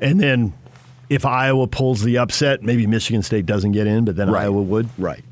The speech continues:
Speaker 2: right.
Speaker 1: 'Cause Iowa would go Rose Bowl if they win.
Speaker 2: Yeah, yeah, exactly.
Speaker 1: But right now, Michigan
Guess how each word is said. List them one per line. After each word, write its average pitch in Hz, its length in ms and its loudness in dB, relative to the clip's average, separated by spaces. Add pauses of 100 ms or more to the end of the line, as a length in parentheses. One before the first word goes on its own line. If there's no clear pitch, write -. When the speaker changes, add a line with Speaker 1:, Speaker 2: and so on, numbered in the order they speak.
(120)
Speaker 2:
right. 73 260 -10
Speaker 1:
'Cause 104 160 -4
Iowa 101 200 0
would 95 120 -2
go 98 100 -2
Rose 98 280 -2
Bowl 101 180 -2
if 92 60 -6
they 104 100 -4
win. 104 240 -2 (3500)
Speaker 2:
Yeah, 110 140 -2 (160)
yeah, 82 200 -4 (120)
exactly. 67 400 -6 (220)
Speaker 1:
But 147 180 -2
right 160 220 0
now, 160 220 2
Michigan 131 540 0